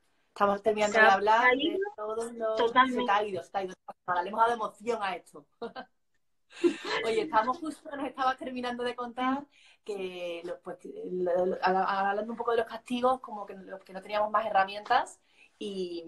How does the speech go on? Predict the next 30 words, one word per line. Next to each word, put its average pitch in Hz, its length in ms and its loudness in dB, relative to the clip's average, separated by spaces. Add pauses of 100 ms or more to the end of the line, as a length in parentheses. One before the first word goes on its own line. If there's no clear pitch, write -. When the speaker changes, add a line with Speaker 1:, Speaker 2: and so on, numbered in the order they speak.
(440)
Speaker 1:
y 196 100 -10
también 185 260 -2
nos 196 60 -4
estabas 202 200 2
contando, 202 360 -6
pues, 208 200 -6
porque 185 220 -6
nosotros 185 280 -8
porque 202 140 -2
tenemos 190 280 -2
derecho 190 400 0
a, 180 360 6 (300)
a 180 100 -4
castigar 180 460 0
y 185 80 -6
ellos 180 160 -6
no 185 180 -8
tienen 180 240 -8
derecho 175 400 -4
a 170 200 0 (240)
pegar 170 420 2 (140)
si - 200 -16
no 170 100 -10
tienen 170 220 -10
tampoco 170 280 -6
Speaker 2:
Claro. 156 100 -2
Speaker 1:
más 156 140 -12
herramientas. 147 600 -10 (840)
Speaker 2:
Claro, 226 300 6
si, 214 240 -6